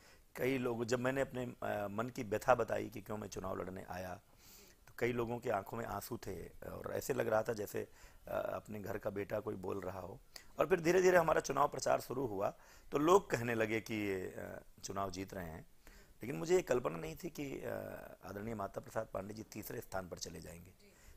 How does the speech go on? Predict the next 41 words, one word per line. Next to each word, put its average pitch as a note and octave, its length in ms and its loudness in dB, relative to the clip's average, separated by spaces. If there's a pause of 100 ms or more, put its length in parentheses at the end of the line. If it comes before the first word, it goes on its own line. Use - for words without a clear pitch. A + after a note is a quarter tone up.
(120)
मेरी A#2+ 140 0
लड़ाई C3+ 260 8
तो D#3+ 120 -6
उनसे D#3+ 140 -4
रही C3+ 220 0
नहीं A2+ 200 -6
गई, E2+ 220 -10 (600)
हम G2 160 -8
दूसरे G#2+ 320 -6
नंबर C3+ 220 -2
पर D3 120 0
तो C3+ 140 -6
बसपा G#2+ 280 -4
के - 100 -10
प्रत्याशी - 520 -8
आ F#2 120 -6
गए, F#2 220 -8 (540)
ये D3 120 2
उम्मीद D#3 420 0
जरूर, B2 420 0
अ, G#2 120 2
मुझे G2+ 280 -4
नहीं G#2 220 -6
थी। - 240 -10 (640)
और A2+ 340 2 (120)
मैं D3 160 0
तो - 100 -2
ये A3 100 0
सोचकर - 360 0
लड़ D3+ 160 2
रहा D#3 180 6
था F3+ 140 2
कि E3+ 120 -4
ठीक - 300 -4
है, C#3+ 140 2
अ, G2 460 -4 (220)
परिश्रम G2+ 360 -4
करूंगा, B2+ 400 0
इस G#2+ 100 -2
बार A2 200 -2
लड़ूंगा, A#2 440 -2